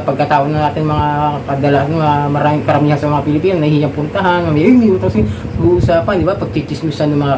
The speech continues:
kapitbahay, "Uy, may pungutang ano, kolektor ng ganito, ganyan." No? Yun, yun yung mga dahilan yan eh.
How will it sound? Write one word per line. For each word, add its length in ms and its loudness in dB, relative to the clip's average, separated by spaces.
kapitbahay, 380 -2
"Uy, 160 4
may 160 4
pungutang 480 -2
ano, 160 2
kolektor 480 0
ng 160 -2
ganito, 240 -2
ganyan." 240 0
No? 160 -2
Yun, 240 4
yun 240 6
yung 80 0
mga 180 0
dahilan 320 2
yan 220 0
eh. 60 -6